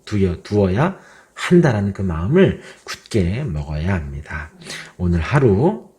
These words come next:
혹은 남은 인생 모두가, 어, 과연 우리가 예수님을 닮고 있느냐라는 거예요.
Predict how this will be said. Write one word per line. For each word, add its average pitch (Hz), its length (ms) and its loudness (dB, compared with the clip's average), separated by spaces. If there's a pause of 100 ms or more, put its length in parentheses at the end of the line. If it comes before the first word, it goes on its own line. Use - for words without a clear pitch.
(100)
혹은 104 320 -2 (240)
남은 107 320 0
인생 104 480 2 (300)
모두가, 120 680 0 (340)
어, 76 240 -16
과연 92 340 -4
우리가 80 380 -10 (320)
예수님을 82 380 -8
닮고 82 380 -12
있느냐라는 82 680 -16
거예요. - 320 -20